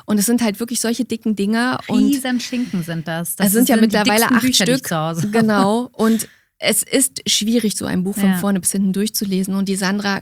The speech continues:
Speaker 1: kann das wirklich sehr gut. Äh, das in
Speaker 2: Toll.
Speaker 1: einzelne Module hat sie das gepackt.
Speaker 2: Mhm.
Speaker 1: Und, äh, man kann wirklich damit sehr gut arbeiten und sich da sehr gut das Wissen aneignen. Also das ist wirklich toll. Das hatte ich dann gemacht.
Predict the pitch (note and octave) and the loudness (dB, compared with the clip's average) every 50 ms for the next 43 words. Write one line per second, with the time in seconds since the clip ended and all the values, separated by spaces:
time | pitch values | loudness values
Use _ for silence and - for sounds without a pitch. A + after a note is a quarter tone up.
0 | - E3+ - - G#3+ G#3+ G#3+ G3 - - F#3+ F#3+ - G3 - - G3 G3 F#3+ F3+ | -8 -12 -10 -6 -4 -4 -4 -4 -6 -6 -8 -8 -8 -6 -4 -2 -2 0 -2 -2
1 | - G3 G#3+ A3 A#3 A3+ - - - G3 G3 F#3 F#3+ F#3+ - - E3+ - - F#3 | -2 -2 -2 0 0 -2 -2 -6 -6 -4 -4 -2 -2 -2 -2 -4 -4 -2 -2 -2
2 | F3 - A3 G3+ G3 F#3+ F#3+ G3 F3 G#3+ B3 C4+ C4+ B3+ A#3+ A#3+ G#3+ - - - | -2 0 0 0 2 2 2 0 0 2 2 4 4 4 4 2 0 -2 -8 -12
3 | - - - - - G#3 A3 - - A3 G#3 G#3 G3+ - - G#3+ - - A3 G#3 | -14 -12 -10 -6 -6 -6 -4 -4 -4 -4 -4 -4 -4 -4 -4 -6 -4 -4 -4 -4
4 | G#3+ - G3 F#3+ F#3 F3+ G3 F#3+ F#3+ F#3+ - - - F#3 F#3 F#3 F#3 F#3+ - - | -4 -2 -4 -4 -2 -2 -2 -2 -2 -4 -4 -6 -6 -4 -2 -2 -4 -4 -4 -2
5 | G3+ F#3+ F3+ F#3 F#3+ - G3 - - - F3+ F3 F#3 F#3 F#3 F#3 F3+ F3+ - - | -2 -2 -2 -4 -6 -10 -10 -12 -8 -6 -4 -4 -2 -2 -2 -2 -2 -4 -4 -2
6 | F#3 F#3+ F#3 F3+ D#3+ D#3+ - - E3 E3 E3+ E3+ E3+ E3+ E3+ F3 - - F3 E3 | -2 -2 -2 -4 -6 -8 -8 -8 -8 -6 -6 -4 -4 -4 -4 -6 -6 -6 -6 -6
7 | - F#3 - - F3+ F3 E3 F3 F3 E3+ F3 E3+ - F3+ E3+ - - G3 - - | -6 -8 -6 -6 -4 -2 -2 -2 -2 -4 -4 -8 -8 -10 -10 -8 -8 -8 -8 -8
8 | - - - - D2 A1+ A1 B1+ - - E2 - - - - - - - - - | -8 -6 -6 -6 -6 -6 -8 -8 -8 -8 -8 -8 -10 -12 -16 -20 -20 -20 -20 -20
9 | - _ _ _ - F#3 F#3 F3 E3+ G3 F#3+ - F#3+ F3 - - - - F#3+ E3 | -20 _ _ _ -10 -8 -6 -6 -6 -8 -8 -8 -10 -10 -10 -12 -12 -8 -8 -6
10 | E3+ - - - - - - - - - - - B3+ A#3 - - - G3+ G#3+ G3 | -6 -8 -10 -14 -18 -18 -18 -12 -8 -6 -4 -4 -4 -4 -4 -4 -4 -2 -2 0
11 | F3+ F3 F3+ A3 E4+ G4 - - - | 0 0 0 0 -2 -4 -8 -16 -20